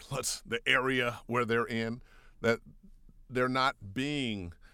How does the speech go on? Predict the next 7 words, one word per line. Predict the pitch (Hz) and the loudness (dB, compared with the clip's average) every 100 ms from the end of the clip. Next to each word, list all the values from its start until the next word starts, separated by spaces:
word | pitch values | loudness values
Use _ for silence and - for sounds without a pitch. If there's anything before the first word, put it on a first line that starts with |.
| - - | -16 -2
uh, | 104 98 - | 0 2 0
introduced | 113 117 107 104 110 104 - | -4 -4 -6 -4 -4 -4 -4
as | 98 98 | -6 -2
much | 104 101 - - | -2 -2 -4 -10
to | 117 | -6
the, | 107 98 - - - - - - - | -2 -4 -4 -14 -20 -20 -20 -20 -8
to | 123 107 | -4 -4